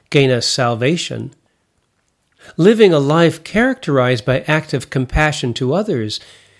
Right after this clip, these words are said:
is a sign that we are responding to God's covenant.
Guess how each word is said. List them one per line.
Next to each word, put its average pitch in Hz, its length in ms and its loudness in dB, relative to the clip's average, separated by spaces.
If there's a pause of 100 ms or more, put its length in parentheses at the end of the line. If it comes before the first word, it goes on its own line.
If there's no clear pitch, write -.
(180)
is 156 200 4
a 143 80 0
sign 196 480 2
that 143 80 2
we 131 160 2
are 123 100 2
responding 143 840 -2
to 117 100 -10
God's 117 340 -6
covenant. 165 600 -8